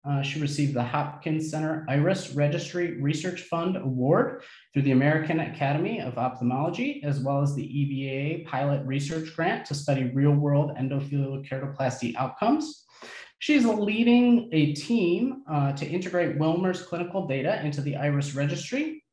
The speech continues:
and the Source E H R re-, repository. She's also a renowned educator, currently serving as the Vice Chair of Education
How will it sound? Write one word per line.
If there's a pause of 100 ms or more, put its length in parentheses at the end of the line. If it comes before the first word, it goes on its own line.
(400)
and
the
Source
E
H
R
re-, (100)
repository. (100)
She's
also
a
renowned
educator,
currently
serving
as
the
Vice
Chair
of
Education